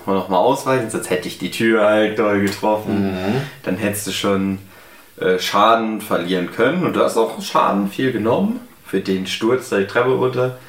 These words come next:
Speaker 1: hast du zwei von sechs Lebenspunkten verloren.
Speaker 2: Ah. Ich wusste nicht mal, dass ich Lebenspunkte hab.
Speaker 1: Ja.
Speaker 2: Ja. Ja,
Speaker 1: Das hab
Speaker 2: schon.
Speaker 1: ich halt simuliert.
Speaker 2: Ja.
Speaker 1: Das war halt ein,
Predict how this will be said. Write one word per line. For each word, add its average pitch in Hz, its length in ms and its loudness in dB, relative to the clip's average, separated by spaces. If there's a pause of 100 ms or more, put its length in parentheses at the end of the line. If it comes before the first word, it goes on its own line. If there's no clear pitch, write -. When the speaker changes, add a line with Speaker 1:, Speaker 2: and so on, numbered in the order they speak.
(280)
Speaker 1:
hast - 160 -14
du 98 100 -14
zwei - 460 0
von 90 260 -4
sechs - 300 -4
Lebenspunkten 90 640 -2
verloren. 123 340 2
Speaker 2:
Ah. 82 640 2 (680)
Ich - 140 -10
wusste 147 260 -2
nicht 110 140 -4
mal, 95 100 2
dass 90 180 0
ich 98 140 -4
Lebenspunkte 98 760 -2 (100)
hab. 147 160 -4 (920)
Speaker 1:
Ja. 101 380 2 (280)
Speaker 2:
Ja. 165 60 -2
Ja, 110 440 2 (760)
Speaker 1:
Das 90 160 -2
hab 101 80 0
Speaker 2:
schon. 104 80 2
Speaker 1:
ich 98 100 0
halt 107 180 2
simuliert. 110 760 0 (140)
Speaker 2:
Ja. 98 480 2
Speaker 1:
Das - 180 -8
war 101 140 2
halt 104 180 4
ein, 101 400 2